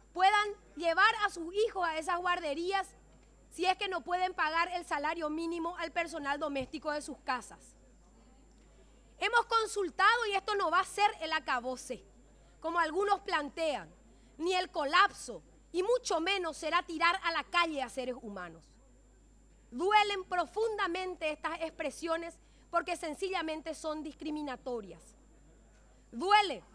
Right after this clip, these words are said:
que el Paraguay no se abra, en primer lugar,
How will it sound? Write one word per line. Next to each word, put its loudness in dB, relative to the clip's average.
que 0
el -2
Paraguay 4
no -2
se -6
abra, 2
en -4
primer 0
lugar, 4